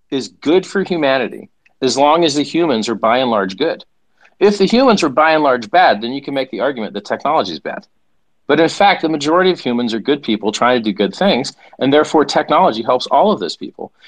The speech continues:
And when you try and start crippling the criminals by crippling the technology, you do much greater harm preemptively to all the people. Look, like, think, look at it this way. What's the, what's the Treasury's Department, like, job? Like, wh-, why are they censoring the North Korean people?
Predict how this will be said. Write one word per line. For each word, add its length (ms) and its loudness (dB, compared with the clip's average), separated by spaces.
And 120 2
when 140 4
you 80 2
try 300 2
and 120 0
start 260 -2
crippling 760 0
the 80 0
criminals 540 2
by 160 0
crippling 420 -2
the 60 -4
technology, 720 -2
you 100 -4
do 160 -2
much 320 0
greater 280 -2
harm 300 -2
preemptively 600 -4
to 60 -4
all 120 0
the 80 -6
people. 400 -10
Look, 160 0
like, 160 2
think, 200 -2
look 180 0
at 60 2
it 80 -2
this 180 0
way. 160 -4
What's 280 0
the, 160 -4
what's 220 -2
the 100 -4
Treasury's 460 0
Department, 520 -2
like, 200 -4
job? 420 -2
Like, 100 -8
wh-, 140 2
why 200 4
are 100 2
they 120 0
censoring 640 -6
the 500 2
North 220 0
Korean 220 -2
people? 360 -10